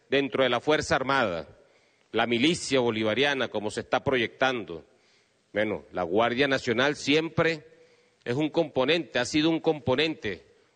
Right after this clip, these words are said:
más aún en revolución, que se ha sumado y se ha volcado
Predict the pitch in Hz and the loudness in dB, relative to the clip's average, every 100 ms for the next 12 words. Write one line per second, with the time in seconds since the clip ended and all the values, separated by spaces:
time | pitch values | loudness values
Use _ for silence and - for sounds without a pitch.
0 | _ _ - 110 151 151 165 151 180 180 | _ _ -6 -2 -2 0 2 4 4 2
1 | 156 139 135 123 113 - 160 190 202 185 | 0 0 0 0 -4 0 0 0 -4 -10
2 | - _ _ _ _ - 135 - 147 139 | -20 _ _ _ _ -8 -6 -4 0 2
3 | 143 156 175 160 170 180 190 185 147 131 | 2 0 -2 0 2 2 0 -2 -6 -6
4 | 151 151 156 165 165 147 - - 170 151 | 0 2 4 2 0 -4 -16 -2 0 2
5 | 123 - 170 156 135 110 87 | -2 -2 0 0 0 -4 -8